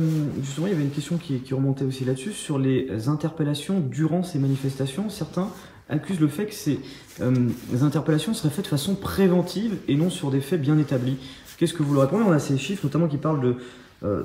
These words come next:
trois, cinq mille trois cent trente-neuf gardes à vue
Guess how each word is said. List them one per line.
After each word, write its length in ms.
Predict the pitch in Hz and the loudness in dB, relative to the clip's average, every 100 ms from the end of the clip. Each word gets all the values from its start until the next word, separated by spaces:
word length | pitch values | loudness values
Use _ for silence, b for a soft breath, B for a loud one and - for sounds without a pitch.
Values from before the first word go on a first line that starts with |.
| - | -6
trois, 280 | - - - - | -12 -4 -4 -2
cinq 320 | - 202 - | -2 0 2
mille 160 | 208 | 2
trois 220 | - - 170 | 2 2 4
cent 160 | 180 | 4
trente-neuf 360 | 165 160 165 143 | 0 0 2 2
gardes 220 | 143 135 | 4 4
à 60 | 135 | 4
vue 320 | 185 277 | 2 -2